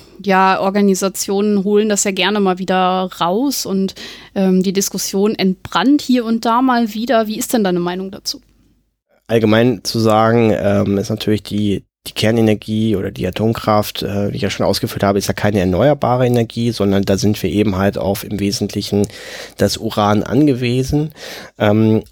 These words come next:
Speaker 2: mein Gef-, meine Wahrnehmung ist im Moment, dass das tatsächlich, äh, auch stärker anzieht. Äh, das kann man auch an, an verschiedenen Punkten sehen.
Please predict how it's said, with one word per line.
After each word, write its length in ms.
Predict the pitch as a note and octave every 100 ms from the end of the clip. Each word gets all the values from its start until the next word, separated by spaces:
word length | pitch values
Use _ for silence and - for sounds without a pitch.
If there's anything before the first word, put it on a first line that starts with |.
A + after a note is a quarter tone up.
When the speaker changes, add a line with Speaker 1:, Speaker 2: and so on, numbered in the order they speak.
| _ _ _ _ _ _ _ _ _ _
Speaker 2:
mein 760 | - G#2 A#2 A2+ - G#2 A#2 A#2+
Gef-, 260 | - - A#2
meine 260 | A2+ G#2+
Wahrnehmung 420 | G#2 D3 E3 C3
ist 160 | A#2 -
im 80 | A#2
Moment, 300 | A2 B2 B2
dass 120 | A2
das 140 | A2+
tatsächlich, 640 | - - A2+ A2 A2+ - -
äh, 380 | G#2+ G#2+ G#2 -
auch 360 | G2 A2 - -
stärker 480 | A2 - A2+ A2+ G#2
anzieht. 640 | B2 D#3 - C#3 C#3+ - -
Äh, 260 | - A2 - _ - _ -
das 120 | -
kann 140 | - G#2+
man 80 | F2
auch 160 | F2+
an, 300 | G2+ G#2 G2+
an 320 | - G#2+ G#2
verschiedenen 480 | - - - A2+ G#2+
Punkten 360 | - A#2+ - A2
sehen. 380 | A2 C3+ C#3+